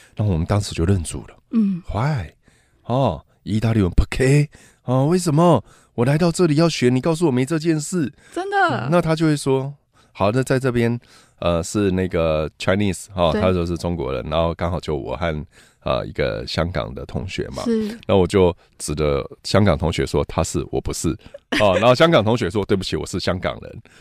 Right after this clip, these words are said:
Speaker 1: 哦。
Speaker 2: 然后你说你是台湾女生。
Speaker 1: 嘿嘿，哦，OK，whatever。老师说：“我不管你们哪里来，问你，
Speaker 2: 对。
Speaker 1: 你们两个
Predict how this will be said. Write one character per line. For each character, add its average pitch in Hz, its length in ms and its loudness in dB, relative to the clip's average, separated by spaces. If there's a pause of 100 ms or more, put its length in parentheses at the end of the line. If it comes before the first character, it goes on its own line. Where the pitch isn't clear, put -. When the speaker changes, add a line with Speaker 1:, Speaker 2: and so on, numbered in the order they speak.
(140)
Speaker 1:
哦。 - 100 2
Speaker 2:
然 - 40 6
后 254 80 6
你 220 120 -2
说 220 140 -2
你 202 80 -4
是 202 100 -6
台 202 180 -8
湾 160 140 -2
女 151 200 -6
生。 120 200 0
Speaker 1:
嘿 127 140 6
嘿， 113 60 4
哦， 107 320 2
OK，whatever。 113 680 -2 (340)
老 90 120 2
师 104 120 -4
说 104 140 4
：“我 82 60 4
不 - 120 2
管 80 160 4
你 76 80 -2
们 71 80 -4
哪 73 160 -2
里 73 120 -4
来， 65 120 -4
问 85 220 0
你， - 80 -2
Speaker 2:
对。 - 140 -4
Speaker 1:
你 90 80 0
们 101 100 2
两 92 200 -2
个 76 220 -6